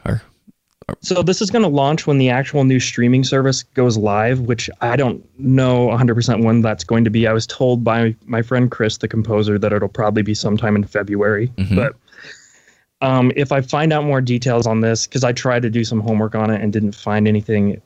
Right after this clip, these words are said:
Speaker 2: but if I, if I learn more about this, I will comment about it in, uh, comment about it for under this show.
Speaker 1: Okay. You got it.
Speaker 2: <laughs>
Speaker 1: Yeah, and, and most of these, and maybe we don't know this either because this, 'cause, right, Josh, sometimes they're waiting on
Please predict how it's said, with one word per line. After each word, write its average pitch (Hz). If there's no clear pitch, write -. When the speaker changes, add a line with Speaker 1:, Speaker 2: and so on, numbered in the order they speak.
Speaker 2:
but 113
if 127
I, 123
if 135
I 127
learn 143
more 123
about 117
this, 127
I 117
will 110
comment 110
about 107
it 107
in, 107
uh, 104
comment 131
about 101
it -
for 98
under 110
this 101
show. 101
Speaker 1:
Okay. -
You 104
got 85
it. -
Speaker 2:
<laughs> -
Speaker 1:
Yeah, 135
and, 117
and 143
most 196
of 147
these, 127
and 113
maybe 135
we 127
don't 113
know 107
this 101
either 95
because 98
this, 98
'cause, 95
right, 107
Josh, 95
sometimes 107
they're 104
waiting 101
on 92